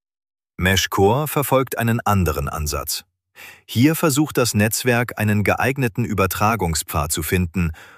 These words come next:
und diesen für weitere Nachrichten wiederzuverwenden. Dadurch entsteht deutlich weniger Funkverkehr,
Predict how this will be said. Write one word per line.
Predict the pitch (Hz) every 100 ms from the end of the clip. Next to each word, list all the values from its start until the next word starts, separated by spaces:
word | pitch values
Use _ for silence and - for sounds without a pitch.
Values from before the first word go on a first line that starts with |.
| _ _
und | 104 98
diesen | 131 165 151 156
für | 110 85
weitere | 76 113 123 98
Nachrichten | 82 85 90 90 - 120 98
wiederzuverwenden. | 98 87 80 80 80 69 67 65 64 - _ _ _ _ _ _ _ _
Dadurch | 120 135 165 151
entsteht | 127 - 117 101
deutlich | 101 127 127 107 87
weniger | 87 101 92 85
Funkverkehr, | - 117 107 78 76 78 62 67